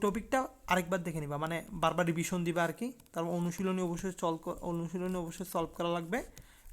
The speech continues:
আর অনুশীলনী সলভ এই, এই তো এইভাবে করে যাইলে I hope হয়ে যাবে। তোমার কাছেও, তোমারও প্রবলেম হচ্ছে কি,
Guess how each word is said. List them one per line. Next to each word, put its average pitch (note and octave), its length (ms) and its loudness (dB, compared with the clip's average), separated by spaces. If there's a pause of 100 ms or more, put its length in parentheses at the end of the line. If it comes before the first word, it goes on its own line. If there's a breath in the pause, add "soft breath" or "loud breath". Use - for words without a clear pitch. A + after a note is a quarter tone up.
(100 loud breath)
আর D#3+ 160 -2
অনুশীলনী E3 560 -4
সলভ E3 140 -2 (240)
এই, E3 140 -2 (240)
এই F#3+ 80 -4
তো D3 120 -8 (260)
এইভাবে F3+ 320 0
করে F#3 560 -2
যাইলে F#3 240 2
I G#3+ 180 2
hope E3 160 -4
হয়ে D#3 160 -2
যাবে। C#3 200 -2
তোমার F3 240 -2
কাছেও, G3 280 -2
তোমারও F#3+ 260 -2
প্রবলেম F#3 380 0
হচ্ছে F#3+ 160 -4
কি, A#3+ 200 -6